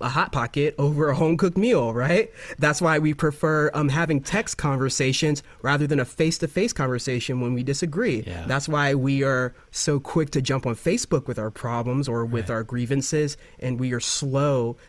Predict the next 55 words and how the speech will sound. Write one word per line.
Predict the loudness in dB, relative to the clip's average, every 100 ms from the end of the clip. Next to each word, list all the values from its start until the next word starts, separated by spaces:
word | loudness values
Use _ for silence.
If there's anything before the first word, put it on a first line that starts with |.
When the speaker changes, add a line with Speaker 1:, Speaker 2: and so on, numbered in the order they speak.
| -8
Speaker 1:
to | -4 -2
deal | -2 -2 -2
with | -4
ourselves | -6 -6 -2 -2 0 0 -2 -6 -14 -6
or | -4
slow | -2 -2 0 2 0 -2 -8 -14
to | -4 -2
walk | 0 -2 -2 -2 -6 -8
in | -6 -4
love | -2 -2
and | -4
humility | -4 -4 -4
with | -4 -4
another | -6 -6
person. | -8 -4 -4 -4 -4
We're | -2
Speaker 2:
Hmm. | -2
Speaker 1:
losing | 0 0 0 0 -2 -4 -8 -8
the | -6 -6 -10 -20 -12 -4
spice | -2 -2 -2 0 0 0 -2
of | -6 -6
life | -4 -2 -2 -4
because | -8 -8 -8
we're | -8
trying | -6 -4 -2
to | -4
go | -4 -6
too | -2 -4
fast | -2 -4 -4 -4
or |
we're | -6
trying | -4 -4
to |
make | -2 -4
things | -2 -4 -4
too | -6
easy | -4 -4 -2 -2 -2 -8 -18 -8
or | -6
too | -4 -4
clean. | -4 -2 0 0 -2
Speaker 2:
Hmm. | -4 -4 -2
Speaker 1:
But | -2
as | -2 0
we | -2
were |
kinda | 0 -2 0 -2
started | 0 0 2 0 -2
this | -4 0
thing | 0 0
off | -2 -4 -4
with, | -4 -2
it's | -4 -2
so | -4 0 0
much | 0 -2
messier | -4 -4 -4 -4 -4 -8